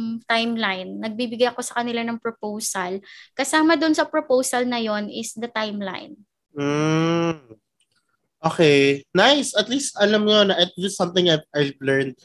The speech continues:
Speaker 2: just now, yung one month preparation for
Speaker 1: Mm.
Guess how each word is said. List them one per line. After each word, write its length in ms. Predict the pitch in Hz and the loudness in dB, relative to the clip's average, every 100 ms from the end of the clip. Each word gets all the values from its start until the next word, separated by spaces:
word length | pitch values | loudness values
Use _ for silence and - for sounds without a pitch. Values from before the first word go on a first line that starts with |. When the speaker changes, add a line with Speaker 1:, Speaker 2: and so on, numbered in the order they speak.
| _ _ - | _ _ -2
Speaker 2:
just 240 | 147 151 | 0 0
now, 280 | 160 135 127 | 0 2 4
yung 240 | 135 147 143 | 4 2 2
one 240 | 143 131 | 2 2
month 240 | 131 127 | 0 -2
preparation 720 | 135 120 127 117 110 - 120 - | -2 -2 -2 -2 -2 -4 -6 0
for 120 | 294 | 4
Speaker 1:
Mm. 320 | 311 302 240 | 6 4 0